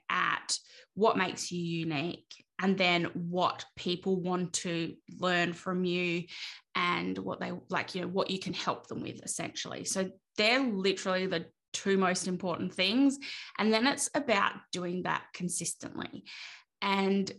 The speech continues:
consistently showing up and being visible, because if you don't post,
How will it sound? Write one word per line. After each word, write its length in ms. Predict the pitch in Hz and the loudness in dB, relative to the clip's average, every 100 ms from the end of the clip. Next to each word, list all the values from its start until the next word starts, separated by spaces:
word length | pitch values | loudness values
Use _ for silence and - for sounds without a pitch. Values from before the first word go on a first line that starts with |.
| _ | _
consistently 840 | - 226 - 220 - 254 208 202 - | 0 0 2 0 2 0 2 0 0
showing 460 | - 190 180 180 | 0 2 4 4
up 180 | 175 - - - | 2 0 -4 0
and 160 | 185 | 0
being 300 | 180 180 180 | 2 0 -2
visible, 580 | 175 170 - - - - - - - | -4 -6 -8 -8 -8 -8 -14 -18 -8
because 640 | - 190 202 196 185 180 - - - - _ _ _ _ | -2 0 4 6 6 2 -4 -6 -20 -20 _ _ _ _
if 260 | 208 214 208 | 0 0 0
you 400 | 196 202 202 208 | 0 2 2 2
don't 380 | 202 202 185 - | 4 4 2 -2
post, 840 | - 175 170 180 - - - - | 2 4 4 2 -4 -8 -8 -10